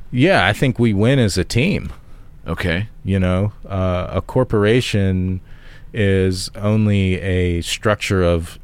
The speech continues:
Speaker 1: individuals. It's,
Speaker 2: Right.
Speaker 1: it's not a robot. It's not A I,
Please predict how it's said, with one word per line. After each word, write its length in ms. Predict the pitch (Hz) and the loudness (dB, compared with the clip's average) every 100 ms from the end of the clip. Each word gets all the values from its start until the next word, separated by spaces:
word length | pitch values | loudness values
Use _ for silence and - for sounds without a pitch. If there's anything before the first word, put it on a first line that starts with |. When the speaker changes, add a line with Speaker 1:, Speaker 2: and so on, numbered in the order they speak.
| - | -2
Speaker 1:
individuals. 880 | 98 87 98 110 82 57 - - - | 0 2 0 0 -4 -6 -10 -10 -4
It's, 240 | 78 80 | -2 0
Speaker 2:
Right. 100 | 104 | -2
Speaker 1:
it's 180 | 113 - | -2 -2
not 200 | 104 98 | 0 2
a 60 | 90 | 2
robot. 560 | 85 92 87 82 82 87 | 2 2 2 2 2 0
It's 200 | 85 - | -2 -2
not 200 | 92 80 | -2 0
A 240 | 87 85 | 0 2
I, 460 | 82 90 80 80 | 2 2 0 -2